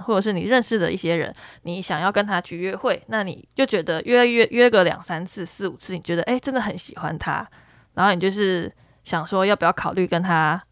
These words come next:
有一个正式的关系。之前我们先来看看，就是有哪些方法是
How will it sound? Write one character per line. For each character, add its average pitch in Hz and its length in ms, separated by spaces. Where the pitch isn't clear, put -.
有 170 140
一 160 40
个 160 200
正 185 240
式 190 180
的 160 240
关 175 220
系。 180 400
之 254 200
前 190 440
我 - 60
们 185 100
先 240 140
来 180 120
看 175 240
看， 175 260
就 175 100
是 185 240
有 220 80
哪 214 140
些 208 120
方 294 220
法 185 160
是 202 420